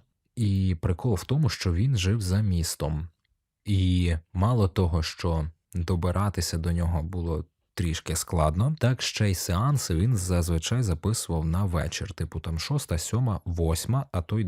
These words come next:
навіть дев'ята година вечора. Той час, коли вже маршрутки не будуть ходити назад. І мало того, він жив в тій частині міста за містом, е, яку я не дуже добре знав.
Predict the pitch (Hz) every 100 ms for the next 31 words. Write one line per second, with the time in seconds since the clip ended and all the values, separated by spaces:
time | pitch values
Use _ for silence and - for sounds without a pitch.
0 | 78 90 85 82 80 76 107 131 82 80
1 | 92 110 85 - - - 80 - _ _
2 | - 104 85 127 160 - 98 90 120 107
3 | 87 110 107 87 - - 90 87 - 104
4 | 143 - 110 90 - _ - 92 92 117
5 | 98 104 98 87 - 85 92 95 90 -
6 | 95 90 85 80 73 - - _ - 98
7 | 90 87 82 80 87 101 123 101 - 90
8 | 82 82 87 82 82 - - 80 90 87
9 | 113 120 104 - _ 85 85 82 - -
10 | 76 80 85 82 82 78 78 - 80 78
11 | - - - - - - 85 82 80 82
12 | 82 87 82 127 113 90 80 - - 90
13 | 85 104 107 82 87 85 82 82 73